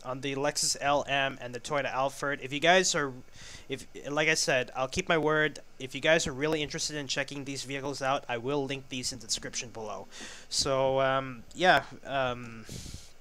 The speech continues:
and al-, also don't forget to comment down below what are your thoughts about these vehicles. Um, I know that, um, s-,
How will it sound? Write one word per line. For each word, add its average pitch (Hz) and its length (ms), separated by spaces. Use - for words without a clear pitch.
and 151 400
al-, - 180
also 180 300
don't 170 220
forget 202 240
to 170 80
comment 156 360
down 139 200
below 131 560
what 131 120
are 147 40
your 135 100
thoughts 135 340
about 117 340
these 120 260
vehicles. 117 800
Um, 107 560
I 131 100
know 170 160
that, 156 320
um, 127 420
s-, - 140